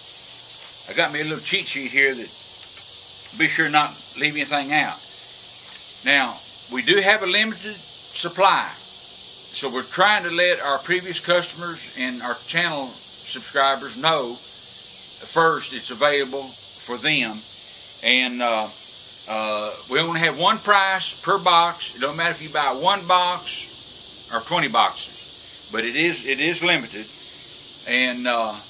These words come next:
like I told you, the kings and queens and the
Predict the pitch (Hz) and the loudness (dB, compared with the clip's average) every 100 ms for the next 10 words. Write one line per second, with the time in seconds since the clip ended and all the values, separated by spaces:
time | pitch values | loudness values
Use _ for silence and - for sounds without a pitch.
0 | - - - - - 123 151 175 - 175 | -6 -6 -6 -6 -2 0 4 4 4 4
1 | 180 151 127 120 113 - 190 208 202 165 | 4 2 -4 -4 -6 0 0 0 0 -2
2 | 165 - 196 196 196 196 196 190 - - | -2 -2 0 0 -2 -6 -6 -6 -6 -8
3 | - - 120 | -8 -6 -4